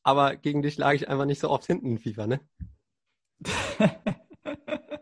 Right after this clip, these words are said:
Speaker 2: Der war gut, der war gut. Der hat mich zum Schmu-, fast zum Schmunzeln gebracht. Also die letzten,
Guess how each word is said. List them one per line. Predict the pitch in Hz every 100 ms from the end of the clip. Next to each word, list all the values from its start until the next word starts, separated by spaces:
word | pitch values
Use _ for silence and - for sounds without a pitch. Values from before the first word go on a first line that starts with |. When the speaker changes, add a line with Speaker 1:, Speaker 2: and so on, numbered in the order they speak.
| - 269 302 254 190
Speaker 2:
Der | 190
war | 208
gut, | 180 175
der | 196
war | 202 196
gut. | 180
Der | 175
hat | 175
mich | 175
zum | - 175
Schmu-, | 190 -
fast | - 247 - -
zum | 240
Schmunzeln | 220 208 208 175
gebracht. | 156 160 156 - - - - -
Also | 170 190 196
die | 196
letzten, | 220 254 - - 233 240